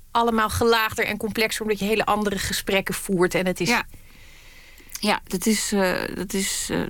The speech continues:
Speaker 2: heel spannend, vind ik het. Roman, eh, onze zoon, die zit in de brugklas. En, eh, dat is een enorme stap voor hem, maar voor ons ook. Ik, eh, hij gaat alleen naar school en, eh,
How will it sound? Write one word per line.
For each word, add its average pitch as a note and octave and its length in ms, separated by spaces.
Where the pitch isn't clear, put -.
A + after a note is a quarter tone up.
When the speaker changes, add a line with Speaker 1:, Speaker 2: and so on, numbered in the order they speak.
Speaker 2:
heel B3 180
spannend, C#3+ 480
vind D#3 160
ik D#3 140
het. - 320
Roman, F#3+ 460
eh, - 200
onze F#3 260
zoon, F#3 340
die D#3+ 180
zit F3+ 240
in F3 60
de E3 60
brugklas. B3 640
En, F#3+ 320
eh, F3 320
dat F#3+ 180
is F#3 140
een F3 60
enorme G3 320
stap B3 440
voor G3 180
hem, F#3 240
maar D#3+ 160
voor E3+ 140
ons F3+ 280
ook. B3+ 320
Ik, F3+ 180
eh, F3+ 160
hij F#3 100
gaat F3+ 280
alleen E3 260
naar D3+ 100
school D#3+ 440
en, E3+ 300
eh, - 120